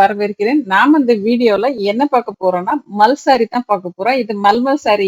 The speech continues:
இல்ல. இது எப்படி இருக்குன்னு பார்க்கலாம். வாங்க வீடியோக்கு போகலாம். நீங்க இந்த வீடியோல பார்க்குற இந்த மல் சாரி வந்து காட்டன் சாரி தான். இதுவும் மஸ்லின் கிளாத்ல பண்ணுன ஒரு காட்டன் சாரி தான். ஆனா இதுல என்ன ஸ்பெஷல் அப்படின்னா, இந்த சாரி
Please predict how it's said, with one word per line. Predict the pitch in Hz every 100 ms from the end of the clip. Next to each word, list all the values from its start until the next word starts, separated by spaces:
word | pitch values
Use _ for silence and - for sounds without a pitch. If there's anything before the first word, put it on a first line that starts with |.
| 175
இல்ல. | 175 170 220 285
இது | 208 202
எப்படி | 208 254 269 226
இருக்குன்னு | 226 247 277 202
பார்க்கலாம். | - 196 240 233
வாங்க | 196 233 226
வீடியோக்கு | 196 180 175 170
போகலாம். | 175 190 185 175
நீங்க | 220 302 311
இந்த | 247 214
வீடியோல | 220 226 226 220 180
பார்க்குற | 175 185 285
இந்த | 233 220
மல் | 214 226 254 - -
சாரி | 233 214 202 185
வந்து | 185 285 427 _ _ _ _ _ _ _ _ -
காட்டன் | 202 294 349 311
சாரி | 240 208 196
தான். | 226 339 220
இதுவும் | 208 302 349
மஸ்லின் | 233 - 254 269
கிளாத்ல | 247 233 220 214 196
பண்ணுன | 196 214 330
ஒரு | 240 214
காட்டன் | 202 202 240
சாரி | 208 185 202
தான். | 320
ஆனா | 233 220
இதுல | 208 202
என்ன | 202 262 302
ஸ்பெஷல் | 240 277 277 233
அப்படின்னா, | 190 226 294 226
இந்த | 208 214
சாரி | 214 240 262